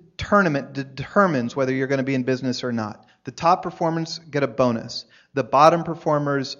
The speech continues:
are economically penalized to the point where they will lose money on that flock. They will have worked for six weeks and lose money on it.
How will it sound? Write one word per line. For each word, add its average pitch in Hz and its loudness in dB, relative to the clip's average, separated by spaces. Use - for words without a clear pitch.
are 123 0
economically 151 0
penalized 131 -2
to 131 -6
the 120 -6
point 127 -4
where 123 0
they 123 0
will 123 -2
lose 123 0
money 120 0
on 113 -4
that 113 -10
flock. 120 -8
They 117 -6
will 123 -2
have 123 -2
worked 123 -4
for 120 -12
six - -8
weeks 131 -6
and 113 -6
lose 123 -4
money 123 -2
on 104 -14
it. - -20